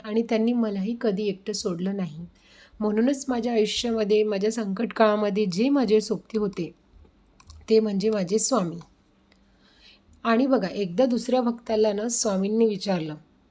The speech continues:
एका भक्तांनी स्वामींना विचारलं, "माझ्या आयुष्यामध्ये इतकं दुःख का आहे?" तेव्हा त्याला जाणवलं की स्वामी दुःख देत नाहीत, पण दुःखातून मार्ग काढायची शक्ती देतात. ते आपल्याला शिकवतात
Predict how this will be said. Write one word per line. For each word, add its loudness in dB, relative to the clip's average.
एका 6
भक्तांनी 0
स्वामींना -4
विचारलं, -4
"माझ्या -2
आयुष्यामध्ये -2
इतकं -6
दुःख -4
का -4
आहे?" -6
तेव्हा 4
त्याला 0
जाणवलं -2
की -2
स्वामी -2
दुःख -2
देत 0
नाहीत, 2
पण -4
दुःखातून -2
मार्ग -2
काढायची -4
शक्ती -6
देतात. -4
ते 6
आपल्याला 2
शिकवतात -2